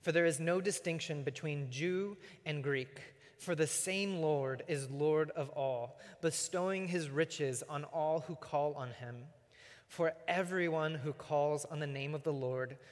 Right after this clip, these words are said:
will be saved. This is the word of the Lord. Praise be to God. You may be seated. So, Lord, we, um, we thank you for this word,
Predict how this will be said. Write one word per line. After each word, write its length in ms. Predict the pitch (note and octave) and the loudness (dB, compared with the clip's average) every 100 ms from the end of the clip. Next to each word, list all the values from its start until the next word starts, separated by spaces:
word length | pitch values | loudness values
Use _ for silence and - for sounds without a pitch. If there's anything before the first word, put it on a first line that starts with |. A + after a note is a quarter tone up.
| - - | -14 -2
will 180 | C#3 C3+ | -2 0
be 180 | C#3 | -2
saved. 500 | C3 B2 F#3+ C3 C#3 - - - - - | -4 -6 -8 -10 -14 -20 -20 -20 -20 -8
This 200 | D3 - | -4 -4
is 100 | C#3 | -4
the 80 | C#3 | -4
word 200 | B2+ C3 | -2 -4
of 60 | |
the 80 | B2+ | -4
Lord. 280 | B2 A#2+ B2+ C#3 - - _ _ - | -6 -6 -10 -14 -20 -20 _ _ -14
Praise 300 | - D3 C3 | -4 -4 -4
be 120 | D3 | -8
to 80 | C3+ | -8
God. 280 | B2 A#2 A#2 - - - _ - _ _ - - | -6 -6 -8 -14 -20 -20 _ -20 _ _ -14 -8
You 120 | C#3+ | -6
may 100 | C#3+ | -4
be 100 | C3 | -6
seated. 380 | - B2+ B2 C#3 - - - - - - - - - - - _ _ - _ | -6 -4 -6 -6 -14 -20 -20 -20 -20 -20 -20 -20 -20 -20 -20 _ _ -20 _
So, 160 | - G#3 | 2 4
Lord, 260 | G3+ G3 | 6 6
we, 180 | F#3+ F3+ - - F#3 | 4 0 -4 -8 -2
um, 340 | E3+ D#3 D3+ D3 - - - - - _ _ _ - - | 0 0 -2 -8 -14 -20 -20 -20 -20 _ _ _ -20 -4
we 100 | F3+ | 0
thank 300 | F#3 F3 - | 2 0 0
you 80 | E3+ | -2
for 140 | - | -2
this 240 | D#3 D3+ D3+ | -2 0 0
word, 280 | C#3+ C#3+ | 0 0